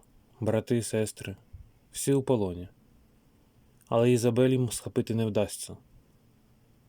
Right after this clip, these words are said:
З шафи у шафу, ховаючись за портьєрами, через таємні ходи. Вона пересувається замком, мов привид. Вона обов'язково знайде своїх.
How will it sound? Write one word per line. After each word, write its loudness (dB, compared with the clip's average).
З -4
шафи 0
у -2
шафу, -4
ховаючись 2
за 0
портьєрами, -4
через -2
таємні 0
ходи. -4
Вона 2
пересувається -2
замком, 0
мов -2
привид. -6
Вона 2
обов'язково 2
знайде 0
своїх. -6